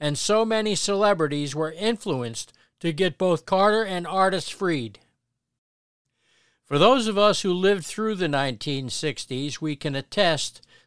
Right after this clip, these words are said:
that that decade into the nineteen seventies were among the most turbulent times in American history.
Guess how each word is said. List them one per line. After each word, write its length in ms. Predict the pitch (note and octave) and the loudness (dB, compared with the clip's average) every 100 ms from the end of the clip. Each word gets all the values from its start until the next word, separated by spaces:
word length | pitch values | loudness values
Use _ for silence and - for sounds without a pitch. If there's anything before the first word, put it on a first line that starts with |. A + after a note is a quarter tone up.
| - | -10
that 180 | C#3 C3 | -8 0
that 300 | E3 F#3 - | 2 2 2
decade 760 | G3+ F#3+ - D3+ D3 D3 F3 - | 0 0 -2 -4 -4 -6 -10 -6
into 260 | F#3+ F#3 | -4 -2
the 120 | G3+ F3+ | -2 0
nineteen 580 | F3+ E3+ - F3 E3 | 0 -2 -2 -2 -2
seventies 760 | D3 F#3 E3 C#3 A#2+ A2+ A2+ - _ _ _ _ _ _ _ - | -2 0 0 0 -6 -6 -8 -12 _ _ _ _ _ _ _ 2
were 180 | D#3 D#3 | 6 6
among 320 | E3 F#3+ F#3+ | 6 2 2
the 80 | F3+ | 2
most 360 | F3+ D3+ - | 2 2 0
turbulent 500 | G#3 A3 A3 G#3+ G3+ | 0 2 2 -2 -2
times 500 | G3+ F#3 F#3 F#3 D#3+ | 0 0 0 -2 -4
in 140 | F#3 D#3 | -4 0
American 480 | D#3 E3 E3+ F3 | 2 2 2 -2
history. 480 | D3 D#3+ - A#2+ G2 | 0 0 -2 -10 -14